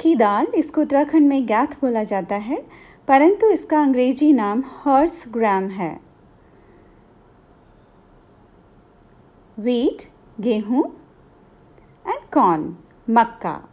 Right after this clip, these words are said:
तो आप quantity देख सकती हैं कि मैंने कितनी ली है। ये छोटी कटोरी है और छोटी कटोरी का भी आधा आधा, आधी आधी छोटी कटोरियाँ मैंने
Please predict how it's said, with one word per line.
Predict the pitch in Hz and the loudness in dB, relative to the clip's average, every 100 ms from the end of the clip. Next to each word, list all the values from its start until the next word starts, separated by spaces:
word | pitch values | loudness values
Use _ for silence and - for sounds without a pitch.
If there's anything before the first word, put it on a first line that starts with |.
| _ _ _ _ _ - - - _ | _ _ _ _ _ -20 -20 -20 _
तो | 294 | 2
आप | 294 294 | 2 4
quantity | 254 269 302 320 | 4 4 2 0
देख | 269 254 254 | 2 0 0
सकती | 294 294 262 277 | -4 -4 -2 0
हैं | 311 339 | 0 0
कि | 302 | 0
मैंने | 254 240 262 | 2 0 -2
कितनी | 254 - 247 | -2 -4 -4
ली | 254 247 | -2 -2
है। | 320 403 | -2 0
ये | 277 | -2
छोटी | 277 285 269 311 | -2 -4 0 0
कटोरी | 262 196 202 202 | 0 -2 -4 -6
है | 226 254 415 | -6 -6 -4
और | |
छोटी | 247 - 240 240 | -4 -6 -6 -4
कटोरी | 240 226 214 220 | -6 -6 -8 -6
का | 226 | -6
भी | 233 494 | -6 -6
आधा | 330 208 226 214 | -4 -4 -6 -6
आधा, | 190 254 - - - - - - 208 | -6 -6 -6 -12 -20 -20 -20 -8 -4
आधी | 240 269 | 0 0
आधी | 262 220 254 | 0 -2 -6
छोटी | - 247 240 | -6 -8 -6
कटोरियाँ | 220 220 220 214 381 480 | -6 -6 -4 -4 -2 -2
मैंने | 226 214 | -2 -4